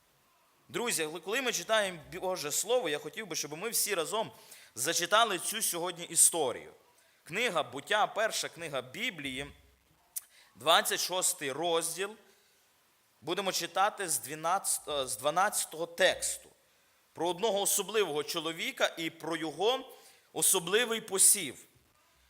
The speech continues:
І посіяв Ісаак у тій землі, і зібрав того року стократно.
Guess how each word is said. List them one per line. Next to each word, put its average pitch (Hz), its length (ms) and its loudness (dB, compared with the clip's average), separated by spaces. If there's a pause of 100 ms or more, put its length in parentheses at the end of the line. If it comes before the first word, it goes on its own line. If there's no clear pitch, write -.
(220)
І 151 120 -2
посіяв 269 600 6
Ісаак 208 460 6
у 190 60 -2
тій 240 260 -6
землі, 185 440 0
і 220 260 -6
зібрав 175 580 4
того 165 300 2
року 226 600 0 (1500)
стократно. 180 840 2